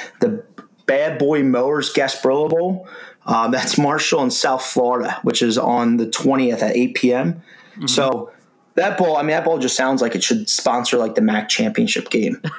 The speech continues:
Speaker 1: Um, and it should be played on, like, a Tuesday night. I mean, that just has the makings of a mac championship. Um, South Florida,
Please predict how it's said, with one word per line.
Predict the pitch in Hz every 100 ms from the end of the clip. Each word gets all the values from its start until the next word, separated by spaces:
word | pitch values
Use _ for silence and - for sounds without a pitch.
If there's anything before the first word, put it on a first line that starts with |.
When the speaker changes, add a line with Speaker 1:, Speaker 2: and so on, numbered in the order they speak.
| 190
Speaker 1:
Um, | - 113 107 110
and |
it | 120
should | 127 135
be | -
played | 131 127
on, | 117
like, | 113
a | 110
Tuesday | - 123 113 113 107
night. | 110 110 113 -
I | 120
mean, | 120
that | 131
just | - 127
has | 143 123
the | 113
makings | 117 110 120 113
of | 107
a |
mac | 110 110 -
championship. | 113 110 117 - - - - - - _
Um, | - 117 113 110 107 107 - - _ -
South | - 190 185
Florida, | - 156 160 139 -